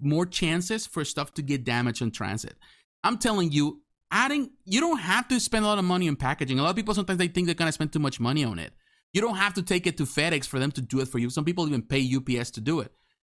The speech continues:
You don't have to do it. You can do it at home. You can stuff that box. You can get, like, a box and, you know, get, like, a shipper box and put a lot of stuff in between, a lot of even, you know, paper, whatever,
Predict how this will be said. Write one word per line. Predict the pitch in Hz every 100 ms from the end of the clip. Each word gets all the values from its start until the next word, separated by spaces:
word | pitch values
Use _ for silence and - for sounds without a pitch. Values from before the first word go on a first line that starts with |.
| _
You | 185
don't | 262 226
have | 214 262
to | 226
do | 175 123
it. | - 139
You | 170 240
can | 285 214
do | 220
it | 208
at | 170
home. | 156 170 247 _ _ _ _
You | 196
can | 226 233
stuff | - - 214 185
that | 196 175
box. | 135 139 220 -
You |
can | 226 220
get, | 165 190 -
like, | 156 143
a | 120
box | 120 131 170 196
and, | 151 -
you | 156 151
know, | 139
get, | 165 175
like, | 165 139
a | 123
shipper | - - 185 185 156
box | 139 139 185 -
and | - - - -
put | 226
a | 202
lot | 180 175 190
of | 180 151 - -
stuff | - - 170 175
in | 170 170
between, | 147 - 165 170
a |
lot | 170
of | 160
even, | 180 151 143
you | 139
know, | 110
paper, | - 160 175 202 226 226 - _ _
whatever, | 156 180 175 180 208 226 220